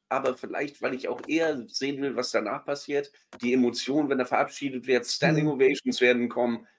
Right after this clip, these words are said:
Speaker 1: das wär groß. Das wär groß.
Speaker 2: Denkst du, denkt ihr, dass das Match in den Main Event kommt? Weil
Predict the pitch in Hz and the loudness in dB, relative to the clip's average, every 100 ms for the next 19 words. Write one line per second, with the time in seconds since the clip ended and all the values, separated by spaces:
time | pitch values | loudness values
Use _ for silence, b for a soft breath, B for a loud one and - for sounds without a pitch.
0 | b _ 107 - 120 113 110 101 - - | b _ -6 0 0 2 2 2 -2 -8
1 | - _ - 101 104 - - - - 143 | -20 _ -10 -4 -2 -2 -6 -10 0 0
2 | 135 - 165 160 - - 160 160 185 190 | 0 6 8 6 2 8 8 10 10 10
3 | 151 151 - 139 - 123 170 - 175 143 | 8 6 2 0 0 2 2 4 2 4
4 | 127 147 208 196 190 214 233 254 - _ | 2 4 4 2 2 0 0 -2 -14 _
5 | - - 117 | -2 0 0